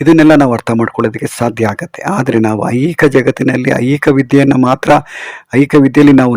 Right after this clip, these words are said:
ನಿಪುಣರಾದ್ರೆ ನಮಗೆ ಆಧ್ಯಾತ್ಮಿಕ ಜ್ಞಾನ ನಮ್ಗೆ ಗೊತ್ತಿಲ್ಲ, ಆಧ್ಯಾತ್ಮಿಕ ವಿದ್ಯೆ ಅಂದ್ರೇನೆ ಏನು ಅಂತ ನಾವು ತಿಳ್ಕೊಳ್ಳಿಲ್ಲ ಅಂದ್ರೆ ನಮ್ಮ ಜೀವನ ಕೂಡ ನಮಗೆ ವ್ಯರ್ಥ ಆಗತ್ತೆ ಅನ್ನೋದು ಬಹಳ ಮುಖ್ಯ. ಅದರಲ್ಲೂ ಪ್ರೌಢ ವಿದ್ಯೆಯನ್ನು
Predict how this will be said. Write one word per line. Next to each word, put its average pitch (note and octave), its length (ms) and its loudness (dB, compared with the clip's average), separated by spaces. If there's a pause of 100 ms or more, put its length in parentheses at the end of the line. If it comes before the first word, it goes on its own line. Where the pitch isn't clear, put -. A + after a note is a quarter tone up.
ನಿಪುಣರಾದ್ರೆ C3 680 2 (380)
ನಮಗೆ B2 280 0
ಆಧ್ಯಾತ್ಮಿಕ C#3 640 -2 (100)
ಜ್ಞಾನ C3 300 2
ನಮ್ಗೆ A#2+ 200 -2
ಗೊತ್ತಿಲ್ಲ, C3+ 380 -4
ಆಧ್ಯಾತ್ಮಿಕ C3 460 -4 (100)
ವಿದ್ಯೆ A2+ 280 0
ಅಂದ್ರೇನೆ D#3 360 4
ಏನು C3 120 2
ಅಂತ B2 220 -4
ನಾವು A2+ 200 -4
ತಿಳ್ಕೊಳ್ಳಿಲ್ಲ A2 520 -4
ಅಂದ್ರೆ A#2 200 -6 (580)
ನಮ್ಮ A#2 260 0
ಜೀವನ A#2 300 -2
ಕೂಡ A#2 100 -4 (100)
ನಮಗೆ G#2+ 260 -4 (460)
ವ್ಯರ್ಥ A#2 280 -2 (100)
ಆಗತ್ತೆ - 320 -8 (320)
ಅನ್ನೋದು B2+ 300 -4 (100)
ಬಹಳ A2+ 120 -4 (140)
ಮುಖ್ಯ. B2 240 -4 (440)
ಅದರಲ್ಲೂ C#3 360 -2 (540)
ಪ್ರೌಢ C#3 320 0 (140)
ವಿದ್ಯೆಯನ್ನು C3+ 600 2